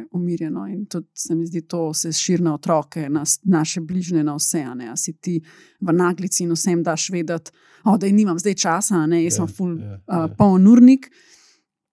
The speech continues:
Speaker 1: Ali pa je, če si zdaj s temi bližnjimi, a ne, daj si zdaj vzem čas. Če pa nimaš časa, pa, pa okej, um, reči:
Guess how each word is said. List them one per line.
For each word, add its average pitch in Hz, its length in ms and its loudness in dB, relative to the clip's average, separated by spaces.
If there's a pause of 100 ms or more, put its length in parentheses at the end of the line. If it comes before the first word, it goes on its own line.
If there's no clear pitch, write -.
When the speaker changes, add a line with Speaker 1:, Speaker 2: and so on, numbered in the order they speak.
(440)
Speaker 1:
Ali 214 140 0
pa 220 120 -2
je, 226 80 0
če 214 100 -4
si 202 160 0
zdaj 202 200 2
s 208 80 0
temi 208 200 4
bližnjimi, 214 480 6
a 208 80 4
ne, 190 220 2
daj 190 160 -4
si 214 140 0
zdaj 214 200 -2
vzem 202 260 0
čas. 202 260 -4
Če - 140 -6
pa 180 120 0
nimaš 240 320 10
časa, 202 240 -2
pa, 196 100 -6
pa 214 140 -2
okej, 226 400 -2 (240)
um, 180 440 -2
reči: 202 420 -4